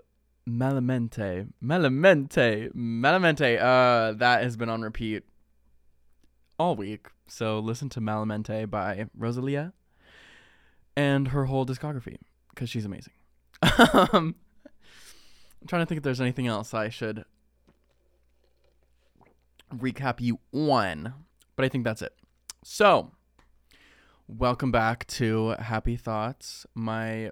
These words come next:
place and space for positivity, good vibes, all the things like that that are good. And I don't know what episode number this is, but we're getting close to around being at episode ten,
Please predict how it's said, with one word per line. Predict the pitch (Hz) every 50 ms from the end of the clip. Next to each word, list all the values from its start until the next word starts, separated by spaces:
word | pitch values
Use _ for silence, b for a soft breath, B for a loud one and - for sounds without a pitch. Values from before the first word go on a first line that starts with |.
| - -
place | - - 117 113 113 -
and | 113 110
space | - - 110 98 98 98 - - - -
for | _ - - - 113 110 107 104 98 87 82 80 73 80 - - - - - - - _ b b b b b b b b b b b b b -
positivity, | - - 151 139 123 117 117 - - - 208 170 175 175 185 185 170
good | 131 139 127
vibes, | 113 107 104 127 147 160 160 156 156 156 151 151 147 147 151 151 143 135 -
all | - 110 110
the | 107 107 - - _ _
things | - 147 147 151 147 147 147 147 147 147 143 131
like | 120 104 101 95 95 92 - -
that | 131 139 139 139 135 135 139 127 - 107
that | 104 92
are | 73 76 78 73
good. | 98 117 127 - 131 135 139 135 135 135 135 135 135 135 131 131 131 131 135 131 139 143 B B B B B B B B B B B B B B B B -
And | 123 127 127 127 123 123 123 127 123 123 120 120 113 - - -
I | 120 -
don't | - 254 233 190
know | 190 185 175
what | 135 120 143 - 135
episode | 143 - 156 - 170 165 165
number | 160 165 160 160
this | 151 160 - -
is, | 165 160 147
but | 131 143 -
we're | 110 113 120 120
getting | 117 117 139 175 214 226 196
close | - - - 127 117 120 120 120 117 - - -
to | - - 123 113 110 110 107 107 104 101 110 - _ _ _ _ _ _ _ _ _ _ _ _ _ _ _ _ _ _ _ _ _ -
around | 117 104 107 107 107 107 98
being | 101 107 110
at | 104
episode | 95 101 110 - - 95 101
ten, | - - 92 - 69 71 -